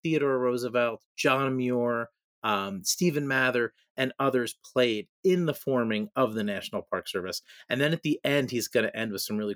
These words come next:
cool fun facts about some of our most famous national parks.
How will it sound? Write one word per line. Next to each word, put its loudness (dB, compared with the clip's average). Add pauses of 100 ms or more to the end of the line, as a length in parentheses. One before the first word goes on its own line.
cool -6
fun -2
facts -2
about -8
some -8
of -10
our -6
most -8
famous -8
national -10
parks. -12